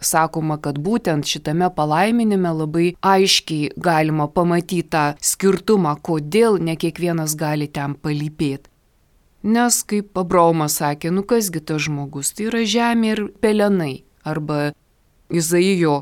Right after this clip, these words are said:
palyginimas yra, kad žmogus žolė. Ir Dovydas lygiai taip pat sako, kad mes tarsi žolė. Lyg lauko žiedas pražystam, bet štai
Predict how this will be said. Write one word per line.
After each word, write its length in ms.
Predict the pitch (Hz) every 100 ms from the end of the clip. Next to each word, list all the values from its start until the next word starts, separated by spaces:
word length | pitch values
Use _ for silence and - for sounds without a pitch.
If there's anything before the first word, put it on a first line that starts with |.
| -
palyginimas 840 | 175 175 156 156 147 143 143 - 165
yra, 220 | 170 170
kad 160 | 185 185
žmogus 480 | 208 226 220 247
žolė. 480 | 233 254 240 170 127 - _ _ _
Ir 160 | 185 196
Dovydas 600 | 202 214 190 160 151 -
lygiai 260 | 151 143 147
taip 300 | 147 139 -
pat 240 | 139 - _ _ _
sako, 540 | - 160 139 139 139
kad 240 | - 156 185
mes 380 | 175 175 - -
tarsi 400 | 240 254 - 277
žolė. 460 | 269 302 269 151 - _ _ _ _ _ _ _
Lyg 300 | 180 175 170
lauko 420 | 196 185 175 165 151
žiedas 460 | 170 156 147 143
pražystam, 800 | - 143 135 156 233 - 220 202
bet 160 | 185 180
štai 380 | - - 208